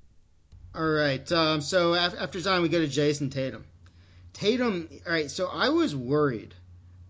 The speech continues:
about the acquisition of Kemba, Kemba Walker, when, uh, the Celtics acquired him in the offseason. 'Cause I was thinking to myself, this is a dude who pretty much operates on the court,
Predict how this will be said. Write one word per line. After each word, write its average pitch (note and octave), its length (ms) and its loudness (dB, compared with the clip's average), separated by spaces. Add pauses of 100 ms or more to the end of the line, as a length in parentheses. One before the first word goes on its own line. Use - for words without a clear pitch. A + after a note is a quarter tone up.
about C#3+ 800 2 (240)
the D#3 220 -2
acquisition D3+ 640 -4
of C#3 160 -6
Kemba, C#3 420 -4 (520)
Kemba D3+ 240 0
Walker, D3+ 500 0
when, C#3+ 600 0
uh, C#3 200 -2
the C#3 100 -4
Celtics D3+ 640 -2
acquired C#3+ 440 -2
him C#3 240 -2
in C3 560 -6 (260)
the D3 80 -2
offseason. C#3 580 -2 (300)
'Cause D3+ 140 -6
I F3 60 0
was E3+ 100 -2
thinking B3 280 -6
to E3+ 40 -2
myself, C#3 600 -2 (640)
this D#3+ 200 -4
is C#4+ 140 -4
a D#4 80 0
dude D#3+ 320 -2
who E3 120 -2
pretty E3+ 340 -6
much D#3+ 240 -2 (100)
operates D3 640 -4 (200)
on D3+ 140 -4
the C#3+ 80 -2
court, C#3+ 460 -4